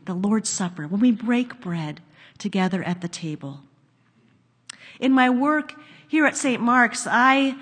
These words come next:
have the privilege to go out and to visit folks who can't make it to worship, those who are in care facilities or,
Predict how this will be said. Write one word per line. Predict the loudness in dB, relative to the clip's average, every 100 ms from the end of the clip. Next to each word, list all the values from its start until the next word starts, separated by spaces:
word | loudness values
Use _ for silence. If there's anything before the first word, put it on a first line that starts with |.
| -6
have | 0 0
the | 0
privilege | 0 2 2 0
to | -2
go | 0 2
out | 4 4 2 -4
and | -2 0 0
to | -2 -4
visit | 0 0 0 -2
folks | -6 -2 -2 -2 -6 -12 -16 -20 -12
who | -10
can't | -8 -6 -4 -2
make | -2 0 -2 -6
it | -10 -12 -18 -12
to | -8
worship, | -4 -4 -4 -4 -6 -10 -20 _ -20 -20 -6
those | 2 4 4
who | 2
are | 2
in | 2
care | -2 -2 -2
facilities | -2 -4 -2 -2 0
or, | 0 -2